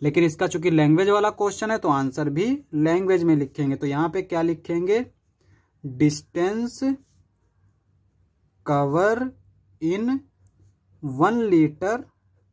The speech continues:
पेट्रोल। एक लीटर पेट्रोल में कितना डिस्टेंस कवर करता है, फिफ्टी थ्री पॉइंट थ्री किलोमीटर। अब यहाँ पे देखो,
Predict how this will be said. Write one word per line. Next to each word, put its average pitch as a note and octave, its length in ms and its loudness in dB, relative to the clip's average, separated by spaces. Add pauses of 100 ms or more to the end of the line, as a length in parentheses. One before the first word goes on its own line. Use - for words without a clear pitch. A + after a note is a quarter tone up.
(280)
पेट्रोल। C#3+ 600 -2 (640)
एक F#3 180 2
लीटर G3+ 220 2
पेट्रोल G3+ 360 0
में G#3 100 -4
कितना G3 260 -4
डिस्टेंस G3+ 340 -4
कवर G#3 240 -2
करता G#3+ 360 -4
है, D4+ 120 -4 (1300)
फिफ्टी A3+ 680 0 (200)
थ्री G3 480 0 (160)
पॉइंट D3+ 500 2 (160)
थ्री D3+ 260 -2 (680)
किलोमीटर। C#3+ 760 2 (680)
अब G#3+ 140 0
यहाँ G#3+ 240 2
पे G#3+ 140 -2
देखो, G3+ 320 -4